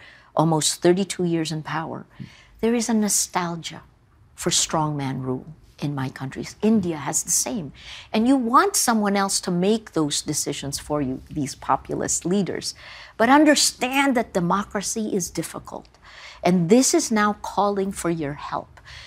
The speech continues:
If you want the populist, ask the questions. You will ask the questions. How will they solve these problems? Look at it, because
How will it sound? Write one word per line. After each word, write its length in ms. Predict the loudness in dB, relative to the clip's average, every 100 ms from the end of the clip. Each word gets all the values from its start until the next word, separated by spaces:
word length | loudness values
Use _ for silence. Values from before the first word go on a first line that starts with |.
| -20 0
If 240 | 4 4 4
you 120 | 4
want 380 | 8 8 6 2 -4
the 80 | -4
populist, 920 | -2 0 -2 0 -2 -2 -2 -2 -4 -4 0
ask 360 | 2 2 -2
the 80 | -6
questions. 680 | -12 -12 -12 -12 -16 -16 -18 -20 -20 -20 -20 -20 _
You 160 | 2 4
will 180 | 2 0
ask 280 | -2 -2 -4
the 80 |
questions. 560 | -4 -4 -4 -6 -10 -12 -14 -4
How 140 | 4 6
will 120 | 6
they 120 | 4
solve 360 | 4 4 4 2
these 160 | -2
problems? 540 | -4 -4 -4 -6 -12 -12 _ _ _ _ _ _ _ _ _
Look 360 | 2 6 6 4
at 220 | 0 0
it, 160 | -2 -6 -6
because 560 | -6 -4 -4 -2 -2